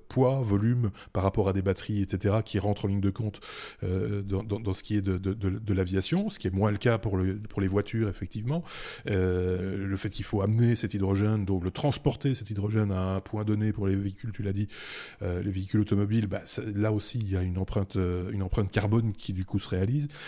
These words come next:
Donc, euh, voilà, moi, je pense que tout ça, tous ces trucs-là vont dans le bon sens, euh, en, en ce qui, en ce qui me concerne. <laughs> Je donne, je donne mon accord, allez-y. <laughs> C'est, c'est un peu ce que je voulais,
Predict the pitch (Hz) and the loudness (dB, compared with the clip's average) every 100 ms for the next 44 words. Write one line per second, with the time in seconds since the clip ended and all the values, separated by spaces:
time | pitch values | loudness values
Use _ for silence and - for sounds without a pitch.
0 | - - 101 95 101 95 95 147 156 131 | -14 -4 -4 2 2 4 4 2 2 0
1 | 139 190 - 147 170 - 156 - 170 156 | 2 0 2 2 2 0 -4 -2 0 0
2 | - 135 165 196 143 143 147 135 - 131 | 0 0 2 2 4 4 4 2 2 0
3 | 131 - 104 98 95 92 92 90 90 98 | 0 -2 0 2 2 0 -2 -2 -4 -6
4 | 110 113 - 135 104 - 107 107 - 101 | -8 -8 -10 -8 -6 -6 -4 -4 -2 -2
5 | 92 95 - 139 - - 170 156 - 143 | -4 -8 -4 -4 -4 -4 -4 -4 -10 -4
6 | - 147 185 170 135 185 185 160 - 123 | 2 4 4 4 2 4 4 2 4 4
7 | 135 113 98 - - - - - - - | 6 2 0 -2 -2 -2 2 2 2 -2
8 | - - - - 165 - 160 143 156 139 | -4 -12 -6 -2 0 0 0 -2 -2 0
9 | 117 123 110 | -2 -2 -4